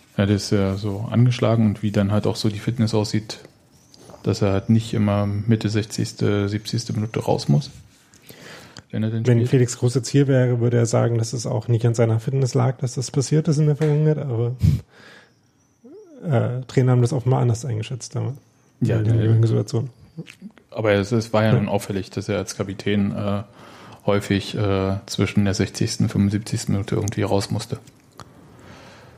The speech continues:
Speaker 1: Ob das jetzt, äh, sein Wunsch war, ist eine andere Frage, aber das ist halt, ich sag mal, suboptimal, würde auf jeden Fall aber Einsatzminuten für wen auch immer, Grisha Prömel, Errol Zenlau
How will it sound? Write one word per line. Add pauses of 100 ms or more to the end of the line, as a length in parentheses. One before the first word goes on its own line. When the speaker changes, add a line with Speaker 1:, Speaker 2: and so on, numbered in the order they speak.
(240)
Speaker 1:
Ob
das
jetzt,
äh,
sein
Wunsch
war,
ist
eine
andere
Frage,
aber (560)
das
ist
halt, (1200)
ich
sag
mal, (200)
suboptimal, (220)
würde
auf
jeden
Fall
aber
Einsatzminuten
für (1400)
wen
auch
immer,
Grisha
Prömel,
Errol
Zenlau